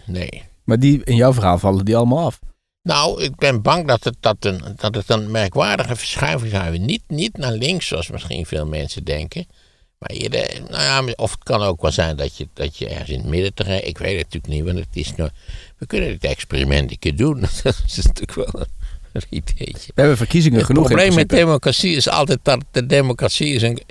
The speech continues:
Speaker 1: werkelijk een onbeschrijfelijk klote systeem. Denk aan Trump. Eh, de-, denk aan een heleboel van die populisten, wat natuurlijk een, een heel heerleger van de oplichters en kletsmajoors is.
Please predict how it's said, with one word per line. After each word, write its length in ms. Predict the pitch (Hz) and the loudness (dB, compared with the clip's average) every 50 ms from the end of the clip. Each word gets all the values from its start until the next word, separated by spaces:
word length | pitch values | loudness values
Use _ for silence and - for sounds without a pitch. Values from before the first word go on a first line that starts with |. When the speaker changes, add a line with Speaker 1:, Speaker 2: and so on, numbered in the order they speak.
| - 139 131 | -8 -2 2
Speaker 1:
werkelijk 420 | 135 139 123 113 - 120 107 - | 4 4 4 4 2 0 2 2
een 160 | 113 127 - - | 0 0 2 4
onbeschrijfelijk 920 | 196 190 185 175 170 - - - 233 214 208 170 - - 170 139 - - | 4 6 6 6 4 4 4 2 2 4 4 4 2 2 0 -4 -2 0
klote 380 | - 131 151 - 190 - - | 2 2 2 2 0 -2 -6
systeem. 640 | - - - - - - - 139 139 147 160 160 - - _ _ _ _ _ _ | -8 -6 -6 -4 -4 -2 0 0 2 2 0 -2 -4 -8 _ _ _ _ _ _
Denk 280 | - 92 87 90 - - | -4 -2 -2 0 0 0
aan 160 | 190 185 175 - | 0 0 0 -2
Trump. 540 | - - - 127 123 127 127 120 - - - - - _ _ - _ _ _ _ _ _ _ _ _ | -4 -2 2 4 4 4 4 2 0 -4 -6 -6 -10 _ _ -20 _ _ _ _ _ _ _ _ _
Eh, 180 | - 165 147 139 | -4 -2 -2 -2
de-, 280 | 156 127 127 123 127 | -2 -2 -2 -2 -2
denk 300 | 127 - 110 110 107 - | 0 0 2 2 2 0
aan 200 | 110 104 98 98 | 0 0 2 2
een 120 | 95 92 95 | 4 4 4
heleboel 500 | 104 113 117 110 95 92 107 127 135 110 | 6 6 4 4 4 4 4 4 6 6
van 120 | 113 117 | 4 4
die 140 | 113 107 - | 2 2 2
populisten, 760 | - 185 110 107 - - 185 165 170 185 - 95 - - - | 4 4 4 4 4 2 2 2 2 2 2 2 2 2 0
wat 220 | 104 98 95 101 - | 2 2 0 0 0
natuurlijk 360 | 101 101 120 110 113 117 123 123 | -2 -2 -2 -2 -2 -2 -2 -2
een, 320 | 113 104 104 104 98 98 | 0 0 0 -2 -2 -4
een 80 | 107 110 | -4 -2
heel 360 | 110 107 104 107 107 101 90 | 0 2 2 2 2 2 2
heerleger 720 | 90 92 98 101 110 113 104 110 110 110 107 - 101 98 87 | 4 4 6 6 6 4 4 4 4 4 4 4 4 4 4
van 140 | 90 98 95 | 4 2 2
de 60 | - | 2
oplichters 540 | - 120 - - - 98 90 - - - 85 | 0 0 0 0 0 0 0 -2 -4 -4 -4
en 120 | 85 82 | -4 -2
kletsmajoors 800 | - - 104 107 107 - - 110 107 110 113 113 - - - - | 0 0 0 2 0 0 -2 -2 -2 0 0 0 -2 -2 -4 -4
is. 320 | - 80 82 - - - | -4 -2 -2 -2 -4 -6